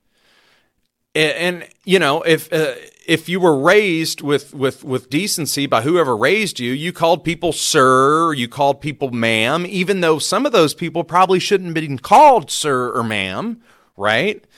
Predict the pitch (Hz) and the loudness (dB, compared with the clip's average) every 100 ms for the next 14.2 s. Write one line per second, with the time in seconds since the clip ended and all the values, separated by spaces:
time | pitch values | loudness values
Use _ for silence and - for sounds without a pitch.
0 | _ _ _ _ _ _ 123 120 131 127 | _ _ _ _ _ _ -6 2 4 4
1 | 123 - 123 120 143 131 135 156 190 170 | 2 -2 -2 0 -2 -4 -2 -2 0 -2
2 | - 160 147 139 151 143 139 143 151 175 | 0 -4 -2 -2 -2 -2 -2 2 2 2
3 | - 139 165 - 185 185 151 165 147 135 | -4 -6 -6 -4 -2 -2 0 -2 0 -2
4 | 123 - - 226 76 - - - _ _ | -4 -6 0 2 2 -4 -14 -18 _ _
5 | _ _ _ _ _ _ _ _ _ _ | _ _ _ _ _ _ _ _ _ _
6 | _ _ _ _ _ _ - - 190 185 | _ _ _ _ _ _ -6 0 2 2
7 | - 185 190 - - 180 180 170 180 247 | 0 -2 -2 -4 -4 -4 -2 -4 0 2
8 | 285 233 - 240 233 202 139 135 240 240 | 0 -4 -4 -4 -2 -2 -2 -2 -2 0
9 | 196 185 170 151 185 - 156 147 139 - | -2 -4 -2 -2 -2 -2 -4 -4 -6 -2
10 | 180 185 151 127 113 120 151 165 156 135 | 2 4 4 2 -2 0 2 2 0 -4
11 | - - 190 185 147 117 120 156 151 139 | -4 -6 -4 -2 -2 0 0 0 0 0
12 | 139 147 - 127 - 127 123 190 - 127 | 0 -2 -4 -4 -2 -2 -2 -4 -2 0
13 | 98 90 175 262 - 107 92 82 82 85 | 0 -2 -2 -2 -2 -2 -2 -2 -4 -4
14 | 107 | -6